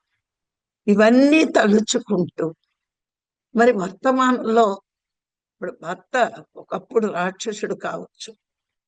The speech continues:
తర్వాత మంచిగా మారొచ్చు. మార్పు అన్నది ఎన్నోసార్లు బుద్ధ భగవానుడు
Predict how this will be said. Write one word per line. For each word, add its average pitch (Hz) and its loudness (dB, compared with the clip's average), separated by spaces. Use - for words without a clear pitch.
తర్వాత 226 -2
మంచిగా 214 -4
మారొచ్చు. 180 -12
మార్పు 226 0
అన్నది 190 0
ఎన్నోసార్లు 202 -6
బుద్ధ 180 -8
భగవానుడు 170 -6